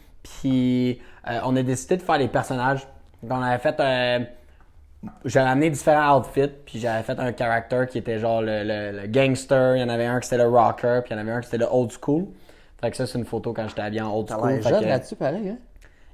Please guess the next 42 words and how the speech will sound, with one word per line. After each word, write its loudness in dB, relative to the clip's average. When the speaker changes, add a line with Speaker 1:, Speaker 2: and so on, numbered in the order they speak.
Speaker 1:
Écoute, 0
ça -2
fait -2
quand 0
même -2
longtemps, 0
là, -2
ça -4
doit 2
faire 0
quand -6
même -2
six -8
ou -20
sept -6
ans, -2
là, -4
de -6
ça. -8
Puis, -4
euh, -4
il -4
y 2
a 2
une 2
photo, 2
faudrait 0
la 6
trouver, 0
mais -2
il -8
y -4
a, -6
je -10
fais -8
un -2
genre 2
de, 2
de, 0
de, -4
de -2
Krell 4